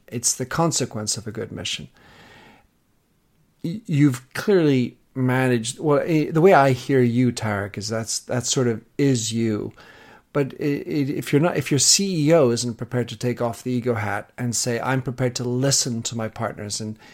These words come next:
and to these riffraff, smaller people who are managing the floor," quote unquote riffraff, right? H-, how important do you believe that statement is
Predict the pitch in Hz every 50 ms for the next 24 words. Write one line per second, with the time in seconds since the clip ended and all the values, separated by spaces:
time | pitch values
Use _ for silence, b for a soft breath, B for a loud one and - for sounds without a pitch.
0 | B B B B B B 120 127 127 123 - 127 113 117 120 113 110 110 117 113
1 | 123 139 139 131 - - 123 117 107 104 104 - - - - _ - - - -
2 | - 143 139 139 135 131 120 120 - 131 123 123 127 117 113 113 117 117 110 107
3 | 107 120 127 127 127 127 127 113 - 120 113 110 117 110 - - 139 123 113 113
4 | 104 107 - - - 131 113 104 104 101 - 117 - - - 98 104 - - -
5 | - - - - - - B B B B B B B B B B B B B B
6 | B - - _ _ _ _ _ _ _ _ _ _ _ _ _ 440 440 247 220
7 | 185 - - - 143 120 151 175 185 175 139 - - 202 202 170 147 127 151 147
8 | 131 139 139 143 139 131 113 107 110 - 139 147 160 160 - - - - 113 -
9 | - 113 107 - - - 90 107 - - - 113 - - -